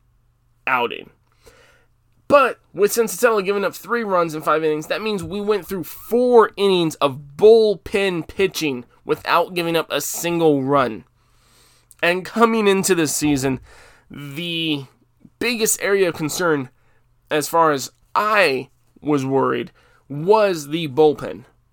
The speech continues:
Now, we got rid of, recently, we, we cut ties with Shaw, we cut ties with Jake McGee, who were a couple of players absorbing huge contracts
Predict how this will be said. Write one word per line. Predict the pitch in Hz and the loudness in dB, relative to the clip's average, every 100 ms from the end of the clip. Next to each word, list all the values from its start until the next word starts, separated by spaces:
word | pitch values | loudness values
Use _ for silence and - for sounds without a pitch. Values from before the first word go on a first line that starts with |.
| - | -6
Now, | 151 147 143 | 0 4 4
we | 143 151 | 2 0
got | 196 202 139 | 4 2 0
rid | 160 175 170 - | -4 -2 -2 -4
of, | 147 147 147 135 - | 0 2 2 0 -10
recently, | 127 165 202 160 117 120 127 _ _ | -4 -4 -2 -4 -4 -6 -10 _ _
we, | 113 143 135 - | -4 -2 -4 -8
we | 147 139 135 127 | -4 -2 -2 -6
cut | - 185 - | -2 -2 -2
ties | 190 151 151 | 0 0 0
with | 156 | -4
Shaw, | - 160 139 139 | -4 2 4 4
we | 139 | 2
cut | 139 - 135 | -4 -6 -6
ties | - 147 156 135 | -2 0 0 -4
with | 139 | -12
Jake | - 143 - | -2 -2 -2
McGee, | 127 127 151 151 131 - _ _ _ _ _ _ _ - _ _ _ - | -10 -10 -6 -6 -6 -12 _ _ _ _ _ _ _ -20 _ _ _ -8
who | 170 160 147 | 0 2 4
were | 156 156 151 | 6 8 6
a | |
couple | - 190 180 180 | 2 0 0 0
of | 160 | -2
players | 165 165 156 156 135 - _ _ - | 0 2 2 0 -2 -10 _ _ -6
absorbing | 143 127 147 165 156 156 143 _ _ _ _ _ _ _ _ | -6 -4 4 6 6 0 -4 _ _ _ _ _ _ _ _
huge | - 233 247 233 160 | -8 -4 -2 -2 -6
contracts | - 170 160 139 143 135 131 - | -2 2 2 0 -2 -2 -4 -10